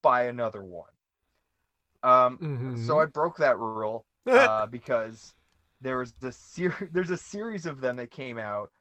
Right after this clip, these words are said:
Speaker 1: and it's, um, the can is of Donald Duck in his Three Caballeros outfit.
Speaker 2: Nice.
Speaker 1: And the chase is, there's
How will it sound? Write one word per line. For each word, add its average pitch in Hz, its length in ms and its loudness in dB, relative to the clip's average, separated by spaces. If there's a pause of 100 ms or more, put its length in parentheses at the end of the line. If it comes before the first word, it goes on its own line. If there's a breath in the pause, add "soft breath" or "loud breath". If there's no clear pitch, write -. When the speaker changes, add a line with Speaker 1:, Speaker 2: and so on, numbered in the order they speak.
(280)
Speaker 1:
and 131 220 -6
it's, - 300 -14 (720)
um, 120 360 -2 (320)
the 127 140 -6
can 151 480 -4
is 123 260 -6
of 110 180 -8
Donald 127 380 2
Duck 123 300 -2
in 120 80 -8
his 110 140 -12
Three 123 280 -10
Caballeros 120 1120 -4 (320)
outfit. 151 540 0 (240)
Speaker 2:
Nice. 127 680 2 (880)
Speaker 1:
And 139 360 0 (460)
the - 160 -8 (340)
chase - 920 -4 (160)
is, 135 440 -4 (140)
there's 135 160 -10